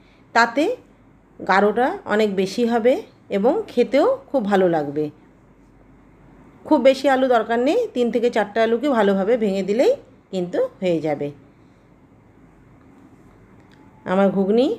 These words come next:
প্রায় রেডি হয়ে গেছে। এখন আমি এতে দিয়ে দেব আমি যে প্রথমে ভেজে রেখেছিলাম মশলা, সেই ভাজা মশলাটাকে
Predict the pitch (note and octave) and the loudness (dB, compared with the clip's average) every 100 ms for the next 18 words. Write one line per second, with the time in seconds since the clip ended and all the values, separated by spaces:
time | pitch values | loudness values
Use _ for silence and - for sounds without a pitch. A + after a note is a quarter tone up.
0 | - F#3 F#3 F#3 F3+ G#3+ B3 C4+ C#4+ C#4+ | -4 0 2 2 0 2 2 2 0 -2
1 | D#4+ F#4+ A4+ _ _ - _ _ _ _ | -4 -6 -8 _ _ -20 _ _ _ _
2 | - B3 D#4 E4+ C#4 A3 G3+ F3 F#3+ F3 | -4 0 2 4 4 2 -2 -2 -2 0
3 | E3 D#3 A#3 B4 - _ _ _ _ - | -2 0 -2 -2 -14 _ _ _ _ -20
4 | _ _ _ _ - - A#3 C#4 B3+ C#4+ | _ _ _ _ -20 -6 0 0 0 -2
5 | D4+ A3+ G#3+ G3 B3+ A4+ - _ - - | -2 -2 0 0 0 -4 -16 _ -20 -8
6 | F3+ G3+ G3+ F#3+ F#3 F3 F#3 G#3+ A#3 F#3+ | -2 2 2 0 -2 -6 -4 -2 0 0
7 | F3 G3 C4 A#4+ - - - - - D#4 | -2 -2 -2 -4 -12 -20 -20 -20 -4 0
8 | C#4+ G#3 G3+ G#3 G3 F3+ F#3+ F3+ F#3 C4 | 0 2 2 2 0 -2 -4 -2 -4 -4